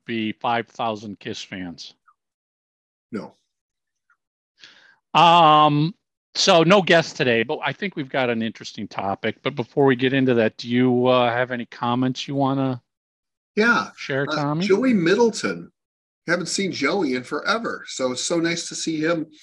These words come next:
Speaker 2: engage. He said Eric Singer has the most amount of time in the band other than Gene and Paul, which is true and a very good point. Um, high number. It's interesting. There is that Venice Beach interview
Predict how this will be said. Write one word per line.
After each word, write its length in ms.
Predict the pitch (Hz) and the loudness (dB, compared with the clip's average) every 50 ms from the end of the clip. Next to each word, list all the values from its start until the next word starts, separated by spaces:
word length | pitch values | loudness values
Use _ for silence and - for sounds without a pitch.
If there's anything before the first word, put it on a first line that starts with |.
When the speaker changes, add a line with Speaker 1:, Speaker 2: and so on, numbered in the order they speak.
| - _ | -16 _
Speaker 2:
engage. 600 | - 143 131 120 107 113 107 101 92 85 85 - | -4 -2 -2 -2 0 -2 -2 -2 -4 -6 -10 -8
He 80 | - 139 | -8 -6
said 240 | 127 - 147 143 143 | -4 -2 -2 -2 0
Eric 180 | 139 151 156 156 | 0 -2 -2 -2
Singer 480 | - - 180 160 151 143 135 131 - - - - - - _ - | -4 -6 -6 -4 -2 -2 -4 -4 -6 -10 -20 -20 -20 -20 _ -6
has 260 | - 139 139 131 - | -4 -2 -2 -2 -2
the 80 | - 120 | -2 -2
most 380 | 120 123 131 151 156 156 - | -2 0 0 -2 -2 -4 -6
amount 340 | 156 143 135 127 131 135 131 | -6 -6 -6 -6 -6 -6 -8
of 120 | 127 - | -10 -10
time 440 | - - 143 131 127 123 123 123 123 - | -12 -14 -10 -8 -6 -6 -4 -4 -6 -8
in 180 | - 127 120 | -8 -8 -8
the 80 | 113 107 | -8 -6
band 480 | 95 117 120 127 120 107 101 95 95 | -4 -4 -4 -4 -4 -6 -6 -8 -10
other 300 | - - 123 117 117 113 | -10 -10 -8 -6 -4 -4
than 200 | 107 113 110 107 | -4 -2 -2 -2
Gene 240 | 104 95 110 107 107 | -2 -2 -2 -2 -2
and 160 | 107 101 98 | -2 -2 -4
Paul, 380 | - - 117 131 127 - - 90 | -6 -6 -4 -4 -4 -6 -8 -8
which 180 | 101 104 - - | -8 -8 -6 -8
is 140 | 139 - | -8 -8
true 360 | - - - 123 151 175 147 123 | -8 -6 -4 -2 -2 -2 -2 -4
and 120 | 123 135 | -6 -6
a 20 | |
very 240 | 131 120 101 98 101 | -4 -4 -2 -2 -2
good 240 | 101 110 107 104 104 | -2 -2 -4 -4 -6
point. 320 | - - 156 131 101 - - _ _ _ _ _ _ _ _ _ _ _ _ _ _ _ _ _ _ _ _ _ _ _ _ _ _ _ _ _ _ _ _ - | -8 -8 -6 -6 -8 -10 -14 _ _ _ _ _ _ _ _ _ _ _ _ _ _ _ _ _ _ _ _ _ _ _ _ _ _ _ _ _ _ _ _ -2
Um, 640 | 139 131 123 120 120 117 120 120 117 120 120 120 117 - _ _ _ _ _ _ _ _ _ _ _ _ _ _ _ _ _ _ _ _ _ _ _ _ _ - | 0 0 2 2 2 0 0 0 0 0 -2 -4 -6 -10 _ _ _ _ _ _ _ _ _ _ _ _ _ _ _ _ _ _ _ _ _ _ _ _ _ -4
high 160 | - 156 160 | -2 0 2
number. 340 | 160 160 165 160 135 113 107 | 2 4 2 2 2 0 -2
It's 140 | 104 - - | -4 -4 -4
interesting. 800 | 131 190 - - 214 185 - - - 120 107 110 107 - 110 95 | -2 -2 -2 -2 -2 -4 -4 -4 -4 -2 -2 -4 -4 -8 -8 -4
There 220 | 127 131 135 135 | -2 0 0 0
is 480 | - - 147 143 143 139 131 - - - _ _ _ _ _ - | 0 0 2 2 2 0 -2 -4 -8 -12 _ _ _ _ _ -16
that 400 | 131 127 135 127 113 - - _ _ _ _ _ _ _ _ - | -10 -8 -8 -6 -8 -8 -12 _ _ _ _ _ _ _ _ -14
Venice 420 | 123 127 143 151 165 180 175 - | -8 -6 -4 -4 -4 -4 -6 -8
Beach 360 | - - 147 156 160 156 151 | -2 0 0 0 2 0 -4
interview 580 | 147 147 139 135 123 120 120 117 113 117 113 113 | -4 -2 -2 -2 -2 -2 0 0 0 0 0 -4